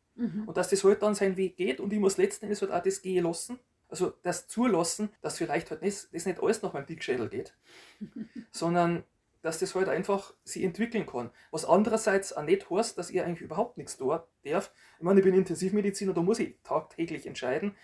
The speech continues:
Speaker 2: und, äh, naja, nicht ganz unwichtige Entscheidungen treffen, Angehörige mit ins Boot nehmen. Also von daher weiß ich schon, dass man es nicht locker einfach loslassen kann und sagen kann, „Ich bin jetzt einfach untätig und mei, tue ja gar nichts.“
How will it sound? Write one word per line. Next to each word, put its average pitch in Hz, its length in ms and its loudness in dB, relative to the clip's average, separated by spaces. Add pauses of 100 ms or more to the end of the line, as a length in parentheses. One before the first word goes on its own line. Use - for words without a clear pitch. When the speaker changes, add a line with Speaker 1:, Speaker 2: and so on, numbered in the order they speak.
(160)
Speaker 2:
und, 165 180 -4
äh, 165 220 6 (600)
naja, 156 380 0 (220)
nicht 175 200 -4
ganz 175 220 -2
unwichtige 208 540 -2
Entscheidungen 196 640 -2
treffen, 196 420 -4 (400)
Angehörige 190 600 4
mit 190 140 2
ins 190 160 -2
Boot 185 300 -6
nehmen. 170 340 -2 (720)
Also - 160 -6
von 151 140 -6
daher 160 280 2
weiß 160 200 4
ich 139 200 2 (220)
schon, 175 260 4
dass - 160 2
man 156 80 -2
es - 80 -6
nicht 135 140 -2
locker 165 440 -2 (320)
einfach 156 340 -4
loslassen 165 560 0
kann 151 200 -4
und 143 100 -6
sagen 139 200 -2
kann, - 160 -4 (220)
„Ich - 60 -20
bin - 100 -10
jetzt 139 160 -2
einfach - 240 -8
untätig 185 560 -2
und - 280 -8 (220)
mei, 127 200 -4
tue 160 220 -4
ja 151 80 0
gar 190 180 -6
nichts.“ 190 340 -6